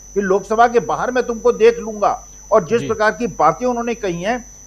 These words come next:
Speaker 1: वो तो सभ्य समाज में किसी के भी मुंह से सुनना, राजीव जी, उचित नहीं है। लेकिन मुझे ऐसा लगता है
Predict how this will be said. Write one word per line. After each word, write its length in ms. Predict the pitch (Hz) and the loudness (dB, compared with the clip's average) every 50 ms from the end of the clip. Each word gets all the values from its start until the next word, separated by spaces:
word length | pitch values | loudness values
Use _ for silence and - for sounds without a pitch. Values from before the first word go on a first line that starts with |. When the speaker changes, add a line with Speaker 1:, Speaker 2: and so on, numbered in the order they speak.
| - - 175 | -10 0 2
Speaker 1:
वो 80 | 208 | 2
तो 140 | 208 254 254 | 6 6 4
सभ्य 380 | - - - 214 214 214 220 190 | 4 4 0 0 4 4 2 2
समाज 380 | - 202 180 175 180 185 175 | 2 0 0 2 2 0 0
में 180 | 190 208 247 240 | 0 -4 -4 -4
किसी 340 | 240 - 202 180 - 220 220 | -4 -10 -14 -14 -12 -12 -10
के 160 | 185 226 220 | -4 -4 -2
भी 160 | 220 233 240 | 2 2 2
मुंह 240 | 226 208 196 196 185 | 2 2 -4 -6 -6
से 160 | - 214 214 | -2 -2 -2
सुनना, 580 | 196 - 180 165 147 151 190 220 240 233 240 - - - - - - | -2 -4 -14 -14 -8 -2 0 0 0 0 -2 -10 -20 -20 -10 -2 4
राजीव 360 | 214 175 170 147 196 214 185 156 | 4 4 4 4 -2 -6 -6 -6
जी, 100 | 233 254 | -6 -6
उचित 420 | 233 - 190 180 190 214 208 208 - | -4 -4 -4 -2 -2 -2 -2 -2 -2
नहीं 180 | 185 185 196 196 | -4 -4 -2 0
है। 280 | 208 240 254 220 - - - - - - | 0 0 0 -2 -6 -12 -20 -20 -10 0
लेकिन 280 | 156 190 190 233 233 208 | 0 0 2 2 0 0
मुझे 260 | 180 175 180 180 233 | 0 -2 2 4 6
ऐसा 280 | 254 240 208 - 220 220 | 6 6 4 4 2 2
लगता 320 | 196 185 - - 190 165 | 2 0 0 0 2 2
है 180 | 151 180 220 | 4 2 0